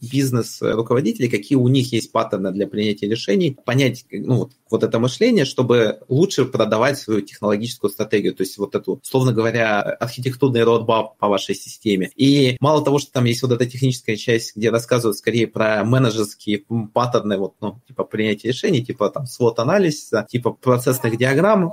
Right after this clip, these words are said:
по каким-нибудь матриц, асов и так далее, там риск-менеджмент и еще чего-то, там есть история про какие-то технологические тоже паттерны,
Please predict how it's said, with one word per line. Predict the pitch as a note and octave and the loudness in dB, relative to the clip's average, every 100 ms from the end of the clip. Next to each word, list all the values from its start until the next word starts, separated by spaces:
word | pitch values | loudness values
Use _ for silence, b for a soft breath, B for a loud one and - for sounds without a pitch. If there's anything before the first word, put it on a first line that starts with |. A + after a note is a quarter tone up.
| - | 0
по | C3 B2+ A#2+ A2+ G#2+ - - | 2 4 6 6 4 -2 -14
каким-нибудь | B2+ A2+ G#2+ A#2 | -4 -2 -2 0
матриц, | A#2+ A#2 G2+ G2 | -2 0 -2 -4
асов | - A2+ A#2 A#2 G#2 | -4 -2 -2 -4 -8
и | G#2 G#2 | -6 -4
так | - B2 | -4 -2
далее, | G3+ G#3+ C3 | 0 0 0
там | G2 | 0
риск-менеджмент | A2 F#3 - C3+ B2+ A2 G#2+ G#2 | 2 2 2 0 2 0 -4 -6
и | G#2 | -6
еще | G2+ - G#3+ | -2 0 0
чего-то, | D3+ C3+ B2 B2 | 2 2 2 -2
там | - D#3 | 0 2
есть | C3 - | 0 -4
история | - C#3 C#3 | -4 0 0
про | - A#2+ B2 A#2+ | 0 2 2 0
какие-то | B2 B2+ B2 | -4 -6 -4
технологические | G#2+ - - A#2 B2+ C3+ B2+ - G2+ | -6 -6 0 0 0 -2 -6 -10 -6
тоже | A2 G2+ | -4 -4
паттерны, | F#2 G#2 - G2 F#2+ | 0 -2 -2 -6 -8